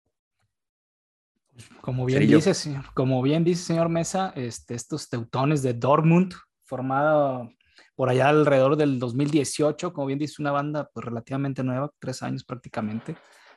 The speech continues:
Speaker 1: este, y pues bueno, llena de riffs energéticos y unas líricas que abordan temas como la guerra, la política y las luchas personales. Un gran sonido, un buen timing,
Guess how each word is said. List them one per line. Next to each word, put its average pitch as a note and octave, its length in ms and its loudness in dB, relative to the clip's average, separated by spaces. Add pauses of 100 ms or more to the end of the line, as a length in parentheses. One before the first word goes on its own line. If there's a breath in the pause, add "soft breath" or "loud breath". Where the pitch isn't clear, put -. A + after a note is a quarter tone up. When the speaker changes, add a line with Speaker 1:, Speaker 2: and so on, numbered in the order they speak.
Speaker 1:
este, G#2+ 840 -8 (300)
y - 140 -8
pues A#2 180 -8
bueno, D#3 320 2 (340)
llena C3+ 240 0
de D3+ 120 4
riffs D3 260 -2
energéticos D3 800 -2
y - 20 -2
unas D#3 160 2
líricas D#3+ 460 0 (500 loud breath)
que C3+ 60 0
abordan D3 440 2
temas D#3 300 -2
como C3 260 -6
la A#2 120 -6
guerra, C#3 280 2
la D3 180 0
política C#3 640 -2
y A#2 160 -6
las A#2 160 -8
luchas C3 280 -6
personales. C3 720 -2 (420 soft breath)
Un D#3 140 2
gran F3 200 4
sonido, F3 560 0
un D#3+ 160 -4
buen F3+ 300 0
timing, E3 480 0